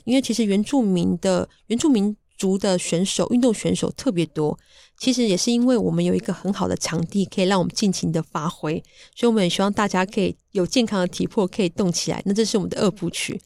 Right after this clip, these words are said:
第三部呢，当然就是亚太创新高峰会，但其实这放肆南澳三部曲都是为了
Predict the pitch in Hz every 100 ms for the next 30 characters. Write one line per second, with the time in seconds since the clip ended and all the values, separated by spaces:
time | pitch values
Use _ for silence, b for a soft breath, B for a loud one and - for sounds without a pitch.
0 | b b - 294 285 277 302 240 214 220
1 | 190 190 180 185 - 185 175 175 170 170
2 | 156 - 170 - 180 - B B B 277
3 | - 214 254 226 196 _ _ _ 294 254
4 | - 262 185 175 190 185 - 175 180 180
5 | - - 196 196 220 233 185 165